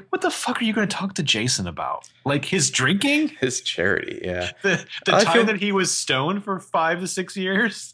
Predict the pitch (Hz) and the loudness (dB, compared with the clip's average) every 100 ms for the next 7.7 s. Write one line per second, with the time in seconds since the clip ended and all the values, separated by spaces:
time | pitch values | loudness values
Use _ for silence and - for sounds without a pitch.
0 | - - 156 165 165 165 170 143 131 135 | -16 -2 4 6 8 8 6 4 2 2
1 | 139 135 139 135 120 107 110 113 104 104 | -2 0 0 0 0 0 0 -2 0 -2
2 | - 104 92 87 92 98 95 98 85 80 | 2 4 4 2 0 -2 -2 -2 -2 -2
3 | 80 90 _ _ _ _ _ 185 233 196 | -4 -6 _ _ _ _ _ 0 2 2
4 | 113 90 - 95 92 90 - _ - 120 | -2 -8 -2 2 4 2 -2 _ 2 6
5 | 95 92 110 117 117 - 120 113 - - | 8 6 6 6 6 4 0 0 -14 -4
6 | 107 113 175 175 185 139 - 120 110 - | 0 2 0 0 -2 -2 -2 0 0 0
7 | 101 101 - 107 92 - | 0 0 -2 -4 -4 -4